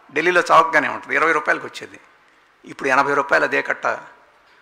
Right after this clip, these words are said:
అమ్ముతుంది. నేను రెండు, నాకు తెలిసినవి రెండు చెప్తున్నాను. ఇప్పుడు నూనెల పరిస్థితి ఏంటి, పప్పుల పరిస్థితి ఏమిటి? విపరీతంగా పెరిగినాయి, ఇరవై శాతం, ముప్పై శాతం పెరిగినాయి. ఇవన్నీ పక్కన పెట్టండి, పెట్రోలియం ఉత్పత్తులు ఏమిటి? పదహారు శాతం పెరిగినాయి.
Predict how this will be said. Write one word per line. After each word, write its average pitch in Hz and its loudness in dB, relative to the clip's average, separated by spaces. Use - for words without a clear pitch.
అమ్ముతుంది. 131 -12
నేను 131 -4
రెండు, 143 -4
నాకు 123 -6
తెలిసినవి 143 -6
రెండు 139 -6
చెప్తున్నాను. 123 -8
ఇప్పుడు - -16
నూనెల 175 0
పరిస్థితి 175 -2
ఏంటి, 175 -10
పప్పుల - -6
పరిస్థితి 175 -2
ఏమిటి? 180 -8
విపరీతంగా 226 4
పెరిగినాయి, 196 4
ఇరవై 180 4
శాతం, 185 2
ముప్పై 180 -6
శాతం 190 -2
పెరిగినాయి. 190 -2
ఇవన్నీ 208 6
పక్కన 214 4
పెట్టండి, 208 2
పెట్రోలియం 214 6
ఉత్పత్తులు 208 0
ఏమిటి? 214 -6
పదహారు 180 8
శాతం 190 4
పెరిగినాయి. 175 0